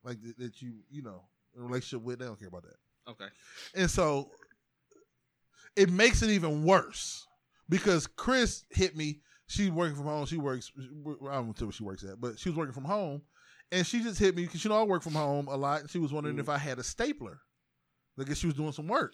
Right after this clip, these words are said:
Speaker 2: So you mean to tell me that she really just, no, I'm playing.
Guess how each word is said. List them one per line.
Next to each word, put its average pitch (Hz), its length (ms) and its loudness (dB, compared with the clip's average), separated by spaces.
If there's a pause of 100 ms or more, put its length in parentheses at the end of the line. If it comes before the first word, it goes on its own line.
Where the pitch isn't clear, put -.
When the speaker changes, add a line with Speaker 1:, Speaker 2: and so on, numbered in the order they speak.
Speaker 2:
So 160 180 2
you 185 180 6
mean 226 240 12
to 214 80 12
tell 220 400 12
me 214 160 8
that 170 100 8
she 190 160 6
really 196 280 10
just, 180 220 6
no, 127 80 -4
I'm 110 60 -6
playing. 90 200 -18